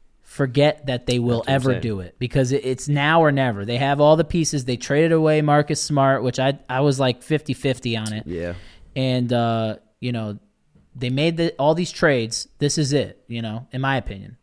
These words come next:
Speaker 1: This is it.
Speaker 2: Yeah, I
Speaker 1: I
Speaker 2: mean
Speaker 1: don't think they could ever build a better team around. But the thing is, though, it's hard to say that because they're so young still.
Speaker 2: That's, that's
Speaker 1: You know
Speaker 2: what
Speaker 1: what
Speaker 2: I'm
Speaker 1: I mean?
Speaker 2: saying. But honestly, there's just some duos that just never make it work.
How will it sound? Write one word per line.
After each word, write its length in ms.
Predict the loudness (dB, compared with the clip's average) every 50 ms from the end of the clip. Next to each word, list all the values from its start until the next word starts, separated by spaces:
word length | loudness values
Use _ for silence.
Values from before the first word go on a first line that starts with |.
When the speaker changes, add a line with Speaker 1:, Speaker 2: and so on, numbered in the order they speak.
| _ -10
Speaker 1:
This 160 | -10 -8 -6
is 120 | -8 -8
it. 180 | -10 -12 -14 -10
Speaker 2:
Yeah, 220 | -8 -6 -6 -6 -8
I 0 | -8 -12 -18 -18 -10 -4
Speaker 1:
I 40 |
Speaker 2:
mean 120 | -2 0 2
Speaker 1:
don't 180 | 2 0 0
think 160 | 0 -2 0 0
they 140 | 0 0
could 180 | 0 0 -2 -2 -2
ever 240 | -2 0 0 0 0
build 300 | 2 2 2 2 2 0
a 40 |
better 280 | -2 -2 0 0 0 -2
team 280 | -2 -4 -4 -4 -2 -2
around. 580 | -4 -4 -4 -4 -4 -4 -4 -4 -6 -8 -10 -14 _ _ _ _ _ 0
But 120 | 0 0
the 60 | 0 0
thing 240 | 0 2 2 4
is, 180 | 2 2 0 2
though, 140 | 2 2 2
it's 100 | 2 0
hard 260 | -2 0 0 0 0 0
to 60 | -2
say 280 | -4 -4 -2 0 0 0
that 160 | 0 -2 -4
because 300 | -6 -8 -8 -10 -8 -8
they're 100 | -8 -10
so 480 | -8 -10 -10 -6 -2 2 2 4 4 2
young 540 | 0 -2 -4 -4 -4 -4 -4 -6 -6 -8 -10
still. 480 | -10 -10 -10 -12 -14 -14 -18 -20 -20 _ _ _ _ _
Speaker 2:
That's, 320 | -4 -2 -2 -2 -2 -4 -6
that's 220 | -4 -4 -2 0 2
Speaker 1:
You 60 | 2
know 60 | 4 4
Speaker 2:
what 60 | 4
Speaker 1:
what 40 | 4
Speaker 2:
I'm 80 | 2 2
Speaker 1:
I 20 |
mean? 140 | 0 0 0
Speaker 2:
saying. 160 | -2 -4 -8 -6 _
But 340 | 0 2 2 2 0 -2 -6 -6
honestly, 480 | -4 -4 -4 -6 -6 -6 -4 -4 -2
there's 260 | -2 -2 -2 -2 -4 -4
just 220 | -6 -8 -6 -6
some 260 | -4 -4 -4 -4 -4
duos 480 | -4 -4 -2 -2 -2 -2 -2 -4 -6 -6
that 220 | -6 -6 -6 -6 -8
just 160 | -10 -10 -8
never 180 | -8 -8 -6 -8
make 160 | -8 -8 -8
it 40 | -8
work. 280 | -10 -10 -12 -14 -16